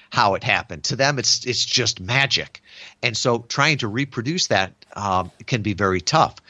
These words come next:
So that's one of the things that we focused on at the very beginning. Now, a podcast interview, that's almost like fuel to an engine. But if you have fuel, but you don't have the engine, you'll never get work out of it.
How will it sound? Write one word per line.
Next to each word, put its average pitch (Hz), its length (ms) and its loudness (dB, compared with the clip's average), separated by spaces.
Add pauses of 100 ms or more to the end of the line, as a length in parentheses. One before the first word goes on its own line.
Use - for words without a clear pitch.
(200)
So - 160 2
that's 165 260 2
one 175 140 -2
of 117 80 -4
the 110 80 0
things 107 280 0
that - 100 -2
we 101 100 -4
focused 117 500 2
on 95 200 2
at 90 80 -6
the 92 80 -4
very 90 320 0
beginning. 92 540 -2 (420)
Now, 120 160 4
a 110 40 2
podcast 185 600 2
interview, 135 400 -2
that's 107 240 0
almost 151 340 2
like 120 320 2 (280)
fuel 151 340 0
to 110 240 0
an 95 120 -2
engine. 107 440 2 (380)
But 113 140 4
if 120 120 -2
you 131 80 4
have 135 260 2
fuel, 127 560 4 (140)
but 123 180 -2
you 123 60 -2
don't 127 160 0
have 120 180 2
the 117 200 -2
engine, 120 460 0
you'll 104 180 -4
never 107 240 0
get 98 180 0
work 139 320 0
out 78 180 2
of - 140 -10
it. - 140 -8